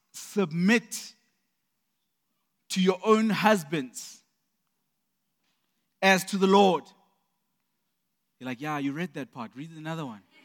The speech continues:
"For the husband is head of the wife, as also Christ is head of the church,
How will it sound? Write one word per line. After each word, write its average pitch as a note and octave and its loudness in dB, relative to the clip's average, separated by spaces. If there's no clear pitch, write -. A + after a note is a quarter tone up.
"For G#3 0
the G#3 6
husband E3+ 0
is G3 2
head G3 4
of F#3 0
the F#3+ 2
wife, F3+ 4
as G#3+ 4
also G#3+ 2
Christ - -2
is E3+ -4
head D#3+ -2
of D#3 0
the C#3+ -8
church, - -4